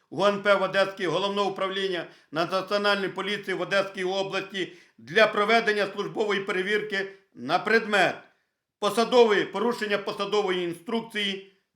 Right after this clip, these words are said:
присяги поліцейської і службової дисципліни. Ось нас де сьогодні цікавить ці питання. Чому сьогодні жоден поліцейський, він не виконує свої функціональні обов'язки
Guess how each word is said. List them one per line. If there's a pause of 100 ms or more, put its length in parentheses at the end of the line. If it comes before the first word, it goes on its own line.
присяги
поліцейської (200)
і (180)
службової
дисципліни. (280)
Ось
нас (120)
де (160)
сьогодні
цікавить
ці
питання. (280)
Чому
сьогодні
жоден
поліцейський, (200)
він
не
виконує
свої
функціональні
обов'язки